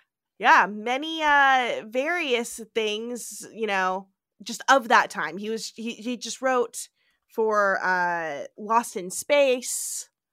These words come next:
I keep wanting to say Time Cops, but I think Time Cops is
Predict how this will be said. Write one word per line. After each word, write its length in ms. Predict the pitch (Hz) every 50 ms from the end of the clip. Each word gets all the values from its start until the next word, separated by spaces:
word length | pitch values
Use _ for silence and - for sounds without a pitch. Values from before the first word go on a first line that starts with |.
| _ _ _ _ _ _ -
I 80 | - 220
keep 200 | - 311 320 339
wanting 200 | 381 403 453 403
to 80 | 311 294
say 200 | - 294 254 233
Time 480 | - - - - - 185 185 185 185 202
Cops, 800 | 190 - - 269 269 285 294 - _ - - - - - - - _ _ _ _ _ _ _ _ _ _ _ _ -
but 60 | 240
I 120 | 262 254 262 254
think 240 | 330 339 427 427
Time 300 | - - 240 226 226 240
Cops 360 | - - 233 220 214 - - 190
is 160 | 175 170